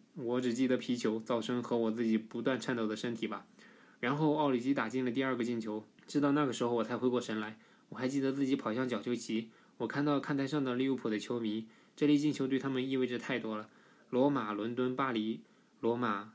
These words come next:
伊斯坦布尔，而现在马德里，第六次。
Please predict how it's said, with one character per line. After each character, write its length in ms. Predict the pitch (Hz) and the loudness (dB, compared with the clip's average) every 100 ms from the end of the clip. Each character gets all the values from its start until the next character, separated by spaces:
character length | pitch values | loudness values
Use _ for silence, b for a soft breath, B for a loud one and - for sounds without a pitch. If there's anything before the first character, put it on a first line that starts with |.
| - | -8
伊 100 | 123 | -6
斯 120 | 127 | -6
坦 220 | 117 110 | -4 -2
布 80 | 117 | 0
尔， 220 | 107 110 - _ - | -2 -4 -16 _ -6
而 140 | 113 | -4
现 240 | 110 131 | 0 0
在 260 | 123 117 104 | 0 -2 -4
马 180 | 113 101 | -6 -4
德 100 | 113 | -2
里， 220 | 117 107 - - | -2 -2 -6 -2
第 80 | |
六 200 | 123 120 | 2 2
次。 260 | 113 - 104 | 0 -4 -8